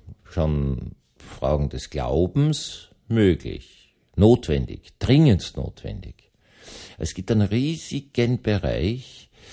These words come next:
wo ich das nicht machen kann, weil es nicht in diese Welt hineinpasst.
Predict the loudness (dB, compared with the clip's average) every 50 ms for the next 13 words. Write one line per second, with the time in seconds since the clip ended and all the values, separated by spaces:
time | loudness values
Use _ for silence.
0 | -20 -20 -20 -14 -4 2 4 6 6 6 6 4 2 0 0 0 2 2 0 -2
1 | -4 -8 -14 -18 -18 -18 -8 -6 -4 -4 0 4 4 4 4 2 -4 -10 -8 -4
2 | -2 -2 -2 -2 -6 -6 -4 -4 -4 -4 -4 -2 -2 -2 0 0 0 0 2 2
3 | 2 2 2 2 0 0 2 0 0 0 2 0 -2 0 0 0 0 0 0 -4
4 | -6 -10 -6 0 2 2 4 4 2 2 0 -2 -6 -6 -6 -8 -10 -16 -18 -20
5 | _